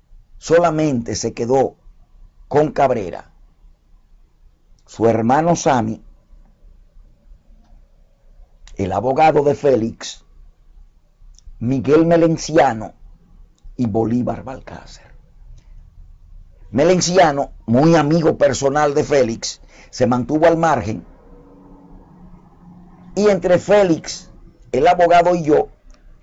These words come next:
comenzamos el trabajo que luego dio al traste con la demanda y luego se llegó a acuerdos para que se depusieran actitudes y todo volvió a su normalidad.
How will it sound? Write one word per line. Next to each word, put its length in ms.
comenzamos 800
el 160
trabajo 500
que 140
luego 400
dio 180
al 140
traste 540
con 180
la 120
demanda 560
y 80
luego 300
se 120
llegó 280
a 60
acuerdos 600
para 320
que 300
se 200
depusieran 580
actitudes 880
y 120
todo 300
volvió 360
a 40
su 140
normalidad. 640